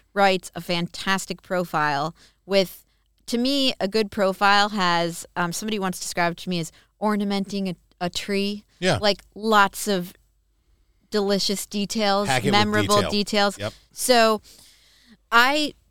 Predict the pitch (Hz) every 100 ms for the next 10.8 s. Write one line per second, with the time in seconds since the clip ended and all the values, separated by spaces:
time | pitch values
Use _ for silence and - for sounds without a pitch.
0 | _ 233 247 247 202 214 254 185 175 -
1 | 185 196 185 180 180 185 170 160 - -
2 | - - - 202 196 - 170 - - 196
3 | 180 165 160 - 170 160 180 175 175 -
4 | 196 185 185 180 175 - 180 180 214 247
5 | - 196 - 185 190 190 208 180 185 180
6 | - 247 277 - 220 196 196 185 185 180
7 | - 180 - 185 190 196 196 196 180 190
8 | 185 180 190 185 190 175 175 - 170 160
9 | - 170 - 226 240 - - _ _ 190
10 | 190 180 185 185 - 202 185 175